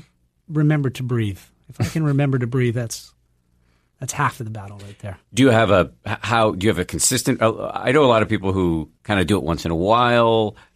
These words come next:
Speaker 2: and then there are people who are like me who are a little kinda militant about doing it every day. Where are you on that spectrum?
Speaker 1: Well, I do something every day.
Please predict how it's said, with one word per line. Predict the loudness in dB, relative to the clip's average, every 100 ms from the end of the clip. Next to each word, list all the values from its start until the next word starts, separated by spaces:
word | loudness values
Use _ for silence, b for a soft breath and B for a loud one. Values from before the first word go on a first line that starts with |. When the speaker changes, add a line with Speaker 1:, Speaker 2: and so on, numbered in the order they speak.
| _
Speaker 2:
and | -4
then | -2
there | 0 0
are |
people | -2 -6 -4
who | -2
are | -2
like | -2
me | -2 -2
who | -2
are |
a | -2
little | -4 -6
kinda | -6 -4
militant | -4 -4 -4 -8 -6
about | -6 -6
doing | -4 -6
it | -4
every | -6 -4
day. | 0 0
Where | 0 2 0
are |
you | 2 -2
on | -2 -4
that | -8
spectrum? | -10 -12 -14 -20 _
Speaker 1:
Well, | 4
I |
do | 6
something | 4 4 4
every | 2 2
day. | 0 -6 -14